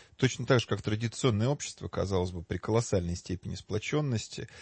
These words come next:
при устоях, при, значит, правилах, внешнем таком, ну и, возможно, и внутреннем благополучии, при изменении внешней ситуации рассыпается просто, э, как карточный домик.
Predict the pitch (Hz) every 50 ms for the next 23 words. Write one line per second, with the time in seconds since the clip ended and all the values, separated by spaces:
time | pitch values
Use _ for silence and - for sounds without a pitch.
0 | - - - - _ - 92 98 101 101 95 92 92 90 90 92 - - - 104
1 | - - - - 123 135 135 123 107 98 90 - 160 123 - _ _ - 90 92
2 | 92 98 98 101 98 98 95 92 92 - 95 87 - - _ _ - 98 101 120
3 | 123 120 110 98 92 90 73 71 - - - - - 85 98 101 113 117 110 -
4 | - 90 92 - - 92 - - - - - - - - 113 110 95 92 92 95
5 | 92 101 104 110 110 104 92 95 98 101 101 117 131 120 - 92 92 90 87 87
6 | 90 92 87 98 - - 101 117 147 175 175 - - 107 95 - _ _ 107 98
7 | 98 98 95 92 104 110 120 120 113 104 95 95 92 87 - - - - - -
8 | - - 98 101 113 107 - - - 92 - - - 123 139 - - 101 98 98
9 | - - - - - 120 117 117 110 101 95 - - - - - 92 - - -
10 | - - 92 90 87 - 87 90 90 90 90 - - - - - - 107 95 95
11 | - - - - 92 98 110 117 104 95 - - -